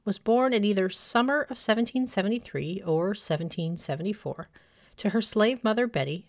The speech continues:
a, quote, "dour slave," or a slave Martha inherited through the death of her husband Daniel.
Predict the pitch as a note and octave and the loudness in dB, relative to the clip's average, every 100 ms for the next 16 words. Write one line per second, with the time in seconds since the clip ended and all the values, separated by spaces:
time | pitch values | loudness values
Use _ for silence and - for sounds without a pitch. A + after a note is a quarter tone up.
0 | _ E3 D3+ D3 - F3+ D3+ D#3 - D#3 | _ -2 0 -2 -4 0 0 -2 -12 -6
1 | C#3+ D#3+ F3+ C3 C3+ - D3 C3 E3+ - | 0 2 2 0 -4 -8 -8 -8 -10 -14
2 | - - _ _ _ G3 D#3 C3+ - D3+ | -20 -20 _ _ _ 0 2 2 -2 -8
3 | - D3 C#3 D3 C#3+ C#3 C#3 D#3 C#3+ - | -2 -2 -2 -2 -2 -2 -6 -6 -6 -2
4 | D3 C#3 C#3+ - - D#3+ C#3+ C#3 C3+ C#3+ | -2 -2 -8 -12 -8 -6 -6 -6 -8 -8
5 | C#3+ C3+ C#3+ - D3+ F3 G#3 D3 - | -8 -6 -8 -8 -6 0 0 0 -10